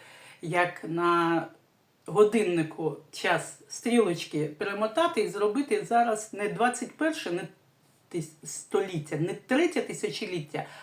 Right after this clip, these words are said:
а, наприклад, там шістнадцятий, сімнадцятий або навіть двадцятий, двадцяте століття. Це неможливо. Це перше. По-друге, я лишаюсь радикальним оптимістом, е,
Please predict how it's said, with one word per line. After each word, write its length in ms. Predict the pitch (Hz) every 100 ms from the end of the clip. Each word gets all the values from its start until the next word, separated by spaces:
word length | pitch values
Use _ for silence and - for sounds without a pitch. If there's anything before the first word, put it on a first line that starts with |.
| -
а, 80 | 175
наприклад, 540 | 196 - 214 - 165
там 200 | 175 165 -
шістнадцятий, 1000 | - 220 214 208 202 208 - 151 156 151
сімнадцятий 800 | - 196 190 190 190 - 156 156
або 200 | 156 180
навіть 300 | 190 170 - - -
двадцятий, 880 | 156 202 202 - 208 196 175 165 - - -
двадцяте 500 | 156 190 190 214 202
століття. 640 | - - - 180 147 - - - _ _ _
Це 140 | -
неможливо. 760 | 320 330 302 294 302 202 151 - _ _ _ _ - -
Це 120 | - 208
перше. 440 | 262 226 - 147 - - - _ _ _ -
По-друге, 500 | 247 320 370 285 254
я 360 | 233 269 262 - -
лишаюсь 560 | 214 226 - 262 240 240
радикальним 600 | 220 214 214 262 240 220
оптимістом, 640 | 214 - 226 294 311 -
е, 380 | 185 165 170 175